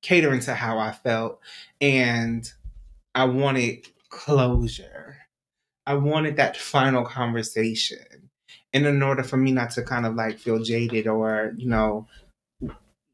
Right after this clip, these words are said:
you know, wilted by love, I went into therapy and really try to kind of, like,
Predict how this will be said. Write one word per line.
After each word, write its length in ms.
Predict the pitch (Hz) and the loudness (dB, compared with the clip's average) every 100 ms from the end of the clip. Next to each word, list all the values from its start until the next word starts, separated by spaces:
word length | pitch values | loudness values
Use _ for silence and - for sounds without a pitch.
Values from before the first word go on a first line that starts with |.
| _ - | _ 2
you 140 | 180 | 4
know, 420 | 190 120 113 120 - _ _ _ _ - | 6 4 0 -4 -8 _ _ _ _ -10
wilted 560 | 131 131 127 131 117 | 2 4 4 2 0
by 320 | 117 113 110 | 2 4 2
love, 600 | 113 113 120 117 117 113 117 | 0 2 2 2 0 -2 -4
I 360 | 120 120 110 - _ _ _ _ - | -4 -4 -8 -14 _ _ _ _ -6
went 160 | 123 | -6
into 180 | 113 - | -6 -8
therapy 500 | - 123 120 120 120 | -2 2 2 2 -2
and 200 | 113 113 | 0 0
really 260 | 120 120 113 - | 0 0 -2 -4
try 240 | - 120 113 | -2 0 2
to 260 | 110 107 - _ _ | 0 -4 -14 _ _
kind 120 | 120 | -2
of, 80 | 110 | -2
like, 220 | 113 104 | -2 -6